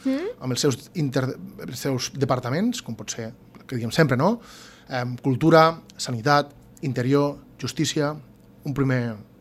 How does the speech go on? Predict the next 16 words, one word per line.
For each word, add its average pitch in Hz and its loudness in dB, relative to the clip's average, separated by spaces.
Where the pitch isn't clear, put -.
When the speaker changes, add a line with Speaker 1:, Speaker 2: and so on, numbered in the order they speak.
Speaker 2:
eh, 117 -10
pas. 214 2
Un 170 2
segon 156 4
pas, 127 0
els 131 -4
excel·lents 131 -2
professionals 139 -2
que - -6
tenim 127 -2
a 120 -2
les 117 -4
universitats 123 0
i 151 -2
també 147 0
fora 139 0